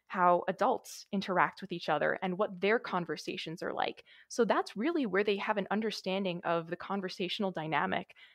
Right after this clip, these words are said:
and that's how their vocabulary can grow and expand. And as time progresses,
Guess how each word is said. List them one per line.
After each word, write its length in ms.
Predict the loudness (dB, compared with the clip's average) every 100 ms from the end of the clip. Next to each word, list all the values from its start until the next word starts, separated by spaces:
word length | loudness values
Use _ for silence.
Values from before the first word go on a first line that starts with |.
| _
and 280 | 0 2 0 0
that's 200 | -2 0
how 100 | 4
their 180 | 6 8
vocabulary 720 | 8 4 -2 0 0 0 0
can 200 | -2 -6
grow 440 | 0 4 4 4 0
and 80 | -8
expand. 760 | -10 -14 -6 -2 0 0 -2 -8 -20 _ _
And 220 | -2 -2 -4 -4
as 120 | -2
time 220 | 4 4
progresses, 680 | 4 2 2 0 0 -2